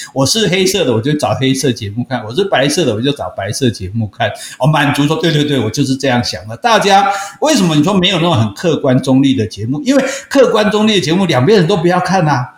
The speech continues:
你到底是站在哪一边的？所以大家需要的是同温层取暖。哦，所以除了极少数的节目，它就是，它两边都骂，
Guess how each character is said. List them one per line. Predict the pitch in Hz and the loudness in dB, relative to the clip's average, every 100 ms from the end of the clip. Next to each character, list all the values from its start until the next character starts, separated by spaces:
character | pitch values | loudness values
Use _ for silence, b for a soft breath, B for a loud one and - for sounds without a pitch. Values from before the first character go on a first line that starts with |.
| b b | b b
你 | 170 | 2
到 | 262 | 4
底 | |
是 | 156 185 | 2 2
站 | 214 | 0
在 | 208 | 2
哪 | 175 127 | 0 0
一 | 156 | -2
边 | 180 160 160 | 0 0 2
的？ | 123 - | 0 -2
所 | 180 | -2
以 | 220 | -2
大 | 247 | 0
家 | 233 233 226 - - | 0 0 -4 -6 -4
需 | 214 | 0
要 | 220 175 | 2 2
的 | |
是 | 151 214 - _ - - | 0 -2 -6 _ -20 -4
同 | 147 160 | -2 2
温 | 202 202 | 2 0
层 | 190 123 120 | -2 -2 -2
取 | - 123 139 | 0 2 4
暖。 | 175 135 - B B | 2 0 -4 B B
哦， | 139 | -2
所 | 147 262 | 2 2
以 | |
除 | 262 202 | 2 2
了 | 240 | 2
极 | - 202 | 2 0
少 | - 127 | 0 0
数 | 127 196 | 0 0
的 | 170 | 0
节 | - 135 | 0 0
目， | 170 | 2
它 | 151 | 0
就 | 151 | 0
是， | 160 151 - B B | 0 -2 -6 B B
它 | 175 | -4
两 | 160 113 | -2 0
边 | 135 | 0
都 | 135 | 2
骂， | 135 135 | 2 0